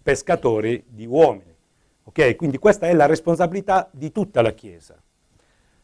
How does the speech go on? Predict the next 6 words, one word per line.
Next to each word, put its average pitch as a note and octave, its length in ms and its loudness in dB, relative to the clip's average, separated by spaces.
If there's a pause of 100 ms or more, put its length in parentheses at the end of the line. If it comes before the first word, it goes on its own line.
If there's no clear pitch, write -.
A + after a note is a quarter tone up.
(220)
Ancora, C#3 600 6 (300)
a - 80 -20
questo - 240 -2
riguardo C#3 420 4
l'Apostolo C#3 420 -2
Paolo D3+ 600 4